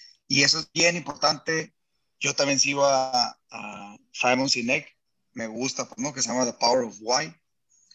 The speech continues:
Y, y es bien importante el saber, como les digo, como tú mencionabas ahorita, los porqués. O sea, ¿qué estás haciendo?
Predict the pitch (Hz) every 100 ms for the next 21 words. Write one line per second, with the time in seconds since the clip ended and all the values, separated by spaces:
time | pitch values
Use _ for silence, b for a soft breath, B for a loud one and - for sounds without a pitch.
0 | b _ _ 139 127 123 117 117 _ _
1 | _ _ _ _ 127 139 147 156 139 -
2 | 135 127 151 147 _ _ _ _ _ _
3 | _ _ _ - 127 123 139 117 120 185
4 | - _ _ - 123 117 113 131 135 123
5 | 117 117 139 131 131 139 127 147 135 123
6 | - 117 - 117 107 - - _ _ _
7 | _ _ _ _ _ _ _ _ _ _
8 | - - 120 - _ _ _ - - 175
9 | 170 202 202 202 214 214 170 131